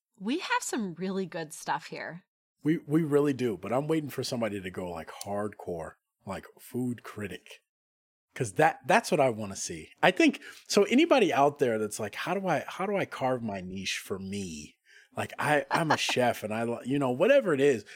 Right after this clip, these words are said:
Speaker 2: like, make yourself a food critic page here in Cedar Rapids. I, I think, I think it would take off 'cause I just need some better reviews.
Speaker 1: Yeah, one heck of a subreddit.
Speaker 2: Yeah.
Speaker 1: You know, for Cedar Rapids. Yeah. That's actually, my youngest brother,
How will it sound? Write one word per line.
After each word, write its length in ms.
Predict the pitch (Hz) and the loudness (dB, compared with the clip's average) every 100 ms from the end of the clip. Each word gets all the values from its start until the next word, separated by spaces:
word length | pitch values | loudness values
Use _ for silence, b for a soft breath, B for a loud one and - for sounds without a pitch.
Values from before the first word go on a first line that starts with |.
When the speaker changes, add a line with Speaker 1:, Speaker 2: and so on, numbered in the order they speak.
| B B | B B
Speaker 2:
like, 260 | 170 131 - | 2 2 -4
make 300 | 135 208 - | 0 2 4
yourself 420 | 453 - 277 247 156 | 2 4 4 4 2
a 80 | |
food 340 | - - 131 147 | -4 -4 -6 -6
critic 320 | - 98 87 | -6 -6 -6
page 320 | 110 95 90 | -8 -8 -8
here 120 | - 120 | -8 -6
in 80 | 107 | -6
Cedar 200 | 110 101 | -8 -6
Rapids. 460 | 95 90 - - _ | -8 -10 -16 -20 _
I, 120 | - - - | -2 0 4
I 120 | 220 | 4
think, 360 | 220 294 262 - B B B | 6 4 4 -4 B B B
I 100 | 202 226 | 4 6
think 240 | 269 247 | 4 4
it 120 | 220 | 4
would 160 | 208 151 | 4 4
take 260 | 170 156 | 2 4
off 300 | 143 92 - _ _ _ _ _ _ _ - | 4 4 0 _ _ _ _ _ _ _ 0
'cause 220 | - 170 - - | 2 2 0 2
I 120 | 190 | 2
just 180 | 233 208 | 4 2
need 200 | 185 180 | 0 0
some 160 | 165 143 | 0 2
better 200 | 143 131 | 2 2
reviews. 560 | 123 107 107 92 - - - | 0 -4 -6 -8 -12 -20 -4
Speaker 1:
Yeah, 220 | 214 190 | 0 0
one 220 | 190 254 | 4 4
heck 160 | 285 285 | 4 2
of 80 | 226 | 0
a 40 | |
subreddit. 800 | 220 - 226 196 196 175 165 165 - - | -2 4 4 4 2 2 0 -2 -4 -10
Speaker 2:
Yeah. 440 | 104 117 123 104 - _ - | 0 4 4 4 -2 _ -8
Speaker 1:
You 120 | 202 | -6
know, 160 | 180 | -4
for 160 | 175 208 | -4 -6
Cedar 280 | - 208 196 | -4 -2 4
Rapids. 680 | 180 196 156 147 - - - _ _ | 6 4 0 -6 -10 -16 -16 _ _
Yeah. 200 | 202 160 - b | -2 -2 -4 b
That's 180 | 330 415 | 4 8
actually, 340 | 392 - 370 | 6 6 2
my 160 | 269 277 | 6 6
youngest 440 | 269 277 294 - | 6 4 2 2
brother, 580 | 247 233 233 196 190 180 | 6 6 6 4 2 0